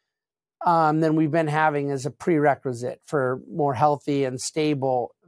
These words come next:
financial markets. So the top performing sector of the day was healthcare. It was just up a few basis points. The bottom was real estate, got hammered down two point six five percent. Um, one of the things we did is add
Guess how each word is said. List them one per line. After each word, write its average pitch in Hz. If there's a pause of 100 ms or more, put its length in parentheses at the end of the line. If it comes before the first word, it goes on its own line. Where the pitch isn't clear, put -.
financial 139
markets. - (600)
So 185
the 175
top 220
performing 214
sector 202
of 190
the 190
day 185
was 180
healthcare. 156
It 151
was 143
just 160
up 147
a 131
few 175
basis 143
points. 147 (360)
The 156
bottom 170
was 143
real 160
estate, 156
got 127
hammered 151
down 143
two 151
point 143
six -
five 139
percent. 190 (1080)
Um, 156
one 180
of 190
the 180
things 180
we 175
did 175
is 151 (100)
add 180